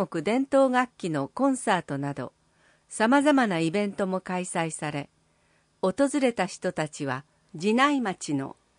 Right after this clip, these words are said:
風情ある一日を楽しみました。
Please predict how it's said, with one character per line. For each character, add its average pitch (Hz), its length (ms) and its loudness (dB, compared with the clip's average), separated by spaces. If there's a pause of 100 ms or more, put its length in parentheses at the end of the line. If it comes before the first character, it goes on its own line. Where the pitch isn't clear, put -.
風 269 380 4
情 202 60 4
あ 196 80 4
る 180 140 -2
一 160 240 -6
日 226 380 -2
を 135 140 -2
楽 156 260 -6
し - 160 -10
み 143 140 -2
ま 127 120 -6
し - 180 -16
た。 - 160 -14